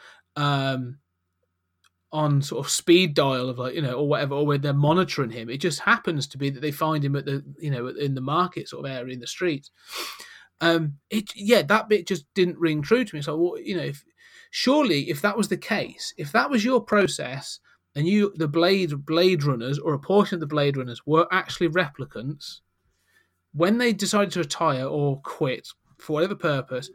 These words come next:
surely you'd have a process for that that says, "Right, you either can 'em, you know, so you actually do retire them yourself, or there'd be some memory wipe kind of technology that says, 'Okay, well, let's just wipe that motion out and you can carry on for another three years or whatever.'"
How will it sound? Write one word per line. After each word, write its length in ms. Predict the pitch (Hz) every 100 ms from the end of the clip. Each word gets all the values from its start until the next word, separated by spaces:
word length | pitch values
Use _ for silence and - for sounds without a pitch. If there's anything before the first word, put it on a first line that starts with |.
| _
surely 460 | - - 214 233
you'd 140 | 220 160
have 140 | 165
a 60 | 165
process 520 | 143 180 160 143 123
for 100 | 123
that 240 | 120 123
that 140 | 151 -
says, 220 | 147 139
"Right, 220 | 160 170 - _ _ _ -
you 100 | 170
either 300 | 160 143 - _ _ _
can 280 | - 240 185
'em, 260 | 131 214 - _ _ _ _ _ _ _ _ _ -
you 60 |
know, 140 | 156 131
so 120 | 160
you 100 | 160
actually 280 | 156 - 139
do 160 | 151
retire 400 | 156 143 175 160
them 120 | 147 143
yourself, 680 | 135 - 120 147 170 - _ _ _ _ _ _ _ _ _ _ -
or 500 | 320 165 170 185 -
there'd 120 | 170
be 80 | 165
some 240 | 151 185 175
memory 240 | 180 175
wipe 300 | 156 151 -
kind 160 | - 156
of 80 | 143
technology 440 | 151 156 151 139
that 100 | 139
says, 180 | 147 151
'Okay, 240 | 156 143
well, 180 | 143 151
let's 140 | 156
just 160 | 143 139
wipe 220 | 175 175
that 180 | 160 160
motion 320 | 151 139 156
out 140 | 147 -
and 80 |
you 60 | 139
can 100 | 147
carry 260 | 143 151 147
on 100 | 139
for 100 | 143
another 180 | 139 139
three 260 | - 139
years 300 | 131 127 127
or 60 | 123
whatever.'" 400 | 127 120 110